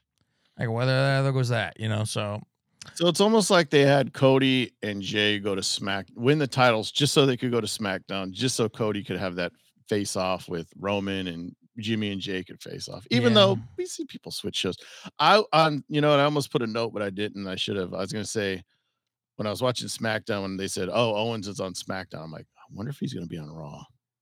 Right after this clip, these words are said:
Speaker 2: Like, it
Speaker 1: Oh.
Speaker 2: wouldn't surprise me if he just
Speaker 1: It
Speaker 2: shows
Speaker 1: would
Speaker 2: up on
Speaker 1: not
Speaker 2: Raw
Speaker 1: at
Speaker 2: after being traded.
Speaker 1: all.
Speaker 2: Like, "Hey, I've been traded," and says goodbye to everybody or something.
Speaker 1: Yeah, he's gotta come say goodbye. That's always the, you go, "What the
Speaker 2: <laughs>
Speaker 1: fuck?" So, all right, kids, that is it.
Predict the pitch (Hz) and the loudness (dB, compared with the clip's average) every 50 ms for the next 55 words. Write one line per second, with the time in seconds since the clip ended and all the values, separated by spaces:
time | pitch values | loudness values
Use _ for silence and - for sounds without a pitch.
0 | _ _ _ _ _ _ - 98 104 120 117 131 170 185 196 214 190 185 175 - | _ _ _ _ _ _ -4 0 2 4 4 4 6 6 6 6 6 4 0 -2
1 | 190 156 196 190 196 185 139 113 113 107 120 131 123 131 131 127 147 143 135 139 | 0 2 4 4 4 4 2 0 -4 -4 -4 -2 0 0 0 2 4 4 4 6
2 | 135 127 127 135 131 127 131 123 110 120 131 120 135 135 131 131 127 120 - - | 4 4 4 4 4 4 4 4 2 0 0 -2 0 0 2 4 4 4 4 2
3 | 123 117 110 139 165 180 185 175 170 175 160 135 - - 165 170 170 165 170 170 | 2 0 2 4 4 4 4 4 2 0 -4 -6 -4 -4 -2 -2 0 0 0 0
4 | 165 139 123 - - 135 135 120 113 123 110 110 110 107 104 95 98 90 87 90 | 0 -2 -4 -2 0 0 0 0 0 0 2 2 2 2 2 0 -2 -6 -8 -10
5 | 87 90 90 90 87 85 - - - 87 180 196 190 180 160 185 202 170 208 220 | -12 -12 -12 -14 -14 -16 -16 -14 -4 2 4 4 4 4 4 4 2 4 4 4
6 | 202 190 - 190 175 147 - - 185 175 151 135 123 113 135 131 131 127 117 98 | 2 4 2 2 0 0 -2 0 0 0 0 0 0 2 2 4 4 4 0 -2
7 | 82 - - 143 151 170 170 - - 160 139 139 131 123 131 123 135 147 127 123 | -6 -8 -6 0 0 0 0 0 -2 -2 -2 -2 -2 -4 -6 -6 -6 -6 -4 -4
8 | 113 113 127 139 127 - - - - - - - - 110 101 78 69 - - - | -2 0 0 -2 -2 -2 -6 -10 -10 -12 -14 -8 -6 -6 -4 -6 -8 -12 -14 -14
9 | - - - _ _ - - - - 58 - - _ _ _ _ - - - - | -14 -16 -16 _ _ -20 -18 -16 -14 -14 -14 -16 _ _ _ _ -20 -20 -20 -20
10 | _ _ _ _ _ _ - 240 269 294 339 359 233 - - 247 262 285 - - | _ _ _ _ _ _ 0 2 2 4 2 0 -2 0 0 0 0 0 -2 -6
11 | - - - 151 156 214 240 269 277 277 208 175 - - 208 254 339 349 - - | -8 -8 -6 0 2 2 2 2 2 0 -2 -2 -4 -4 -2 -2 -2 -2 -4 -8
12 | - - - | -10 -14 -14